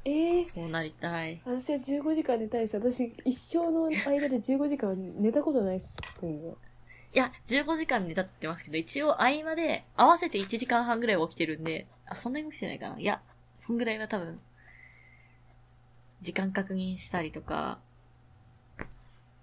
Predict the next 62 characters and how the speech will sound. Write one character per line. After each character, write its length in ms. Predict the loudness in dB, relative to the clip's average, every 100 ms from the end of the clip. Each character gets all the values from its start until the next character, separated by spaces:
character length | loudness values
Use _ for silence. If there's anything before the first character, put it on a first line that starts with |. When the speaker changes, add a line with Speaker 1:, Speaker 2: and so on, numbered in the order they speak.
| -20 -20 -20 -20 -20 -20 -16
Speaker 2:
う 40 |
ん。 520 | -14 -14 -16 -16 -10
Speaker 1:
い 20 |
や、 120 | -10 -10
す 200 | -16 -18
ご 160 | -12 -10
い 140 | -8
よ。 100 | -8
Speaker 2:
う 40 | -8
ん。 260 | -10 -12
Speaker 1:
も 220 | -12 -12
う、 20 | -12
だ 120 | -12
か 100 | -10
ら 100 | -12
絶 280 | -8 -8 -8
対 120 | -8
お-、 180 | -8 -8 -12 -20 -20 -20 -20 -20 -18 -4
絶 180 | -4 -2
対 180 | -2 2
寝 120 | 2
れ 80 | 0
な 140 | 0
い 80 | -2
か 100 | -4
ら、 60 | -6
私 260 | -4 -4
は 100 | -4
結 180 | -4 -4
構 100 | -4
寝 180 | -4 -4
れ 140 | -2
な 180 | -2 -4
い 240 | -6 -6 -8 -14 -20 _ -20 -10
こ 100 | -8
と 180 | -2 0
が 180 | 0 0
ネ 120 | -2
ッ 60 |
ク。 120 | -2 -4
な 100 | -4
ん 20 |
か 80 | -8
疲 220 | -12 -2
れ 100 | -2
て 120 | 0 -2
る 100 | 0
の 100 | 0
に 100 | 0
寝 120 | 0
れ 100 | 0
な 100 | 0
い 60 |
っ 60 | -2
て 160 | -2 -2
い 120 | 0
う 20 |
の 120 | -2
も 120 | -4
あ 60 | -6
る 80 | -8
し。 460 | -8 -4 -4 -4